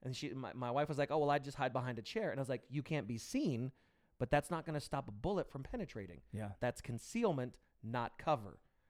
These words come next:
Speaker 1: Cover is where you are safe and protected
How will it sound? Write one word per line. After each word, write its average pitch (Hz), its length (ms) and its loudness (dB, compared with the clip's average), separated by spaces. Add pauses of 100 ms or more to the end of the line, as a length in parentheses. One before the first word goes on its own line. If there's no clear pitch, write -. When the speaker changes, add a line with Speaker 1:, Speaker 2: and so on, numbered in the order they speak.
(140)
Speaker 1:
Cover 175 580 -2 (220)
is 117 180 -4
where 120 260 2
you 120 380 0
are 113 280 -2 (180)
safe - 460 -2
and 127 100 -4
protected 127 600 -4